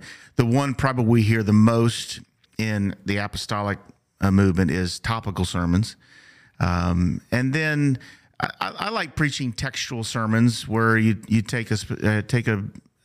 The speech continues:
uh, a select text out of a, out of a longer passage and then kinda just break that down. So if I'm looking at those two, I'll share, share those, uh, my ideas first, and then I wanna get your,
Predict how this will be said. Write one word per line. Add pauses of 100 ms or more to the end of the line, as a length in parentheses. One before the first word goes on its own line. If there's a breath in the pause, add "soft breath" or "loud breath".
uh, (280)
a
select (180)
text
out
of
a, (140)
out
of
a
longer
passage
and
then
kinda
just
break
that
down. (340 loud breath)
So (260 loud breath)
if
I'm
looking
at
those
two, (540)
I'll
share,
share
those,
uh,
my
ideas
first,
and
then
I
wanna (260)
get
your,